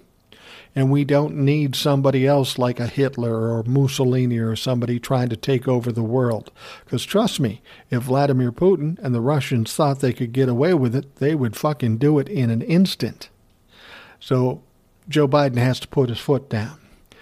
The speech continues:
He has to say, "Enough is a fucking enough. You wanna play around? Okay, but this is going to cost you and your country, and we are going to do it." Donald Trump talked a lot. He never followed through with anything, but I guarantee you this, Joe Biden will.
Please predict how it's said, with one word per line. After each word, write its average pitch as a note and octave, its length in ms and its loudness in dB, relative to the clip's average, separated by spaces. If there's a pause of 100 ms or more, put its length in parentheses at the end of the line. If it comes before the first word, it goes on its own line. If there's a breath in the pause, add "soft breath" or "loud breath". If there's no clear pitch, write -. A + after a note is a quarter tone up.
(240 loud breath)
He C3 180 0
has B2+ 220 2
to B2+ 120 -4
say, C3 380 -2 (200)
"Enough C3 400 0 (100)
is A#2 140 0
a A#2 60 0
fucking A#2 360 -2
enough. A#2 420 -2
You B2 200 -2
wanna B2+ 280 2
play C3+ 260 0
around? C3 460 4 (160)
Okay, C#3 480 0 (260 loud breath)
but B2+ 160 -6
this B2+ 220 0
is B2+ 120 0
going C3 260 2
to C3 60 -2
cost C3 460 0
you D3 340 2
and B2+ 220 0
your C#3 140 2
country, C#3 560 -2 (320 loud breath)
and A#2 200 0
we C3+ 240 4
are C3+ 120 4
going A#2+ 340 0
to B2+ 140 -2
do A#2+ 280 2
it." - 100 -10 (720 loud breath)
Donald D3 320 0
Trump D3+ 280 0
talked C#3 320 0
a C3 40 0
lot. G#2+ 320 -2
He C#3 100 0
never C#3+ 300 2
followed C3 420 2
through D3+ 280 2
with B2 180 2
anything, A2+ 480 -2
but C3 120 0
I B2+ 100 -2
guarantee E3 500 -2
you D3 140 0
this, D3+ 340 -4
Joe D3 260 0
Biden B2+ 480 0
will. B2+ 320 -2